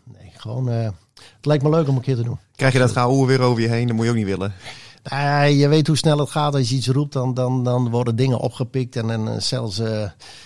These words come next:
Speaker 1: mensen die, die, die heel veel aanzien, eh, schijnbaar hebben in het medialand. <laughs> Ik noem geen namen, maar het begint met Aad en eindigt op de Mos. <laughs> Maar, eh,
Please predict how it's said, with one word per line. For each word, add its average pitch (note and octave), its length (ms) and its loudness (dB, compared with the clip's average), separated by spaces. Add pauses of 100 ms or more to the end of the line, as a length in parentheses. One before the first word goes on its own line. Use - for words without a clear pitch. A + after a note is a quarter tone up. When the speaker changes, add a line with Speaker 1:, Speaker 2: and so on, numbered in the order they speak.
(200)
Speaker 1:
mensen C3 400 0
die, A#2 260 0
die, A#2 260 -2
die A2+ 260 -4
heel C3+ 160 2
veel B2 160 -6
aanzien, C3+ 400 0
eh, A#2 60 -2
schijnbaar A#2+ 360 -6
hebben B2 220 -2
in A#2 60 0
het A#2 100 -2
medialand. C#3 800 2 (280)
<laughs> D#3 480 2
Ik C3+ 80 4
noem E3+ 140 6
geen D#3 200 4
namen, D3+ 340 4
maar C#3 80 6
het C3 100 2
begint C3+ 240 2
met C3 160 0
Aad D#3 300 -2
en C3 120 -4
eindigt D3 280 2
op - 120 4
de C#3+ 80 4
Mos. C#3+ 360 2 (140)
<laughs> C3+ 160 0
Maar, F3 260 2
eh, F3+ 520 2